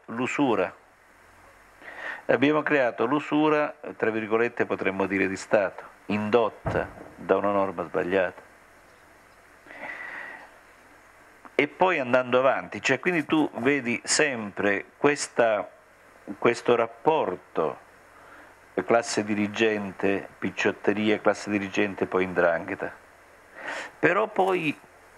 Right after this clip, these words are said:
a un certo punto, quindi la, è la stessa cosa nel latifondo. Nel latifondo dove,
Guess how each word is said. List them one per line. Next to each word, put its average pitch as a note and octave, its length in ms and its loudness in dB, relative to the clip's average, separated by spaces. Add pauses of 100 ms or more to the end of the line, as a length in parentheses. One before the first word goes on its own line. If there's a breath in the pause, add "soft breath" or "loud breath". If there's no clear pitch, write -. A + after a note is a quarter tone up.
(240)
a G#2+ 80 6
un A#2+ 140 0
certo C#3+ 360 2
punto, A2+ 760 0 (140)
quindi C3+ 320 4
la, A2 320 2 (600 loud breath)
è G2 160 2
la A2 160 0
stessa B2 340 2
cosa E3 280 4
nel G#2+ 140 0
latifondo. F#2 1040 -2 (1300 loud breath)
Nel G#2+ 180 2
latifondo C#3+ 920 2 (1080 loud breath)
dove, A#2 640 2